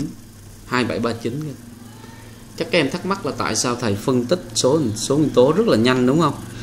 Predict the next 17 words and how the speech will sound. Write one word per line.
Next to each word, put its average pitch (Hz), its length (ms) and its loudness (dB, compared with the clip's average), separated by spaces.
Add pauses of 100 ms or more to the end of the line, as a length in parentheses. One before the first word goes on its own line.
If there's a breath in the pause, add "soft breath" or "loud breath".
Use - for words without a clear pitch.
(280 loud breath)
Thì - 60 -2
cái 135 120 2
này 131 160 4
cũng 117 160 0
dễ 110 100 6
ẹt 95 220 -2
à 107 160 -2 (160)
ha. 120 100 -6 (680 loud breath)
Thì 113 120 2
trong 123 260 2
những 101 200 2
cái 143 120 0
khóa 139 220 -4
học 147 320 -6
trên 117 140 2
mạng - 180 -2
sắp 135 120 -2